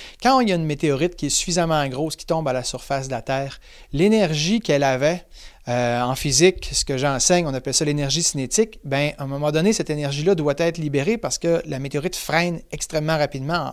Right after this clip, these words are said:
en, en frappant la surface. Donc, en libérant énormément d'énergie, la croûte terrestre, qui est faite avec de la roche, va énormément chauffer. Alors, en chauffant, elle va devenir liquide.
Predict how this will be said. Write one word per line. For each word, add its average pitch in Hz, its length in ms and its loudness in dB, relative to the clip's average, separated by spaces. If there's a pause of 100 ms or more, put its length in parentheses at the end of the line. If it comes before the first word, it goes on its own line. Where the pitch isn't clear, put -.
en, 151 100 -4
en - 20 -6
frappant 139 320 -4
la 127 140 -6
surface. - 560 -8 (520)
Donc, 156 180 2
en 165 100 4
libérant 202 500 6
énormément 226 480 6
d'énergie, 156 640 0 (400)
la 139 220 4
croûte - 480 -2
terrestre, 147 540 2
qui 127 120 -8
est 120 40 -6
faite - 180 -6
avec 117 220 -8
de 123 60 -8
la 113 80 -6
roche, 190 460 -4 (260)
va 165 320 4 (100)
énormément 202 540 4
chauffer. 127 500 -8 (180)
Alors, 143 280 0
en 196 160 4
chauffant, 190 480 2 (380)
elle 127 100 -4
va 139 100 -2
devenir 156 300 2
liquide. 156 480 2